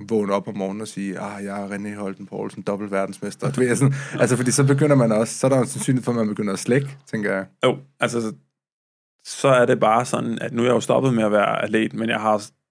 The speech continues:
Speaker 2: stadigvæk i dag, når jeg vågner op, så vil jeg stadigvæk gerne vinde. Altså, og jeg har aldrig nogensinde kunne, øh, slippe den der.
Speaker 1: Mm.
Speaker 2: Så jeg har aldrig nogensinde været tilfreds.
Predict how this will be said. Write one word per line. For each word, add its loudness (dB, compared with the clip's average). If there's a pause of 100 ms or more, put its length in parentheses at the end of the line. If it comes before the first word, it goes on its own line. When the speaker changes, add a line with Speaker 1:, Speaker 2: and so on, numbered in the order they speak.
(200)
Speaker 2:
stadigvæk 2
i -2
dag, 0 (240)
når -2
jeg -2
vågner -2
op, -4 (100)
så -2
vil 0
jeg 0
stadigvæk -2
gerne -4
vinde. -8 (960)
Altså, 4
og 0 (400)
jeg -4
har -2
aldrig 2
nogensinde 2
kunne, 4 (1080)
øh, 2
slippe -2
den -2
der. -6 (200)
Speaker 1:
Mm. -4 (880)
Speaker 2:
Så 2
jeg 4
har 2
aldrig 0
nogensinde 0
været -2
tilfreds. -10